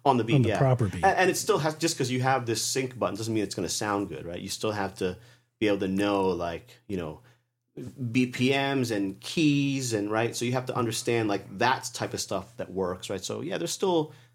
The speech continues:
Speaker 1: there's still thought to it, right? It's not completely, I mean, maybe, you know, with A I, it'll,
Speaker 2: <laughs>
Speaker 1: uh, it'll be doing that for us, and we'll be watching these computers D J, right? I don't know.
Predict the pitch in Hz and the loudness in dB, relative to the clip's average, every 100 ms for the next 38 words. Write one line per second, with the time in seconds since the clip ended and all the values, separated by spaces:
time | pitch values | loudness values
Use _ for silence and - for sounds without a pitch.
0 | - 143 - 131 - 135 - - 90 87 | -6 -4 -2 -2 0 -2 -2 -4 -4 -4
1 | 95 98 - 127 123 107 98 113 98 95 | -4 -6 -6 -6 -6 -10 -4 -4 -4 -6
2 | 95 101 98 95 - - - _ - 107 | -6 -4 -4 -4 -10 -18 -18 _ -2 0
3 | 95 87 92 95 90 92 98 95 98 95 | 0 -6 -6 -6 -6 -4 -2 0 -2 -2
4 | 92 85 85 - _ - 156 - - - | -4 -6 -10 -14 _ 4 4 2 -10 -6
5 | 117 - - 95 92 92 98 92 85 95 | -6 -8 -12 -8 -6 -2 -2 -2 -4 -6
6 | 90 85 90 90 90 87 87 - 87 - | -6 -6 -6 -4 -4 -2 -4 -4 -6 -6
7 | 87 - 95 87 85 90 87 73 76 76 | -8 -8 -6 -6 -6 -8 -8 -10 -12 -10
8 | 85 85 | -10 -14